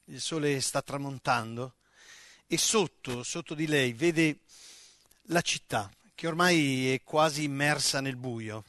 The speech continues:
Adesso in quella città cominciano ad accendersi le luci e Marta vede,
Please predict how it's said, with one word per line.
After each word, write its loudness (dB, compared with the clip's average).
Adesso 4
in -4
quella -2
città 2
cominciano -2
ad 2
accendersi 0
le 0
luci -2
e 0
Marta 2
vede, 4